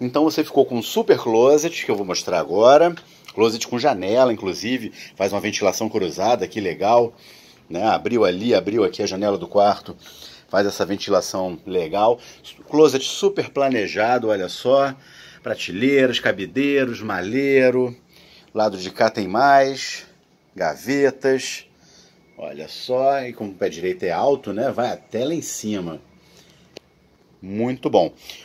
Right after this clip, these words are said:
O banheiro da suíte foi o banheiro de serviço que foi revertido, então ele não é atualmente um banheiro completo, tá? Ele é um lavabo, olha só.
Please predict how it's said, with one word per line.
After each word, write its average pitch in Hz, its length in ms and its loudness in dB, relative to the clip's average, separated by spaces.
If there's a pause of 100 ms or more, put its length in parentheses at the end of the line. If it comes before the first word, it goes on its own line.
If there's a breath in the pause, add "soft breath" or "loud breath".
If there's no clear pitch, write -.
(100)
O 208 140 2
banheiro 165 320 4
da 143 100 2
suíte 160 440 -4
foi 160 160 0
o 156 40 0
banheiro 127 360 2
de - 40 -14
serviço 127 460 -4
que 123 80 -8
foi 101 200 -2
revertido, 101 760 -4 (260 loud breath)
então 123 220 0
ele 156 100 4
não 165 260 2
é 143 120 6
atualmente 135 680 2
um 156 220 -4
banheiro 139 460 2
completo, 113 720 -2
tá? 110 260 -2
Ele 101 160 0
é 90 60 -6
um 95 100 -6
lavabo, 117 760 -4 (720)
olha 76 240 -6
só. 104 480 0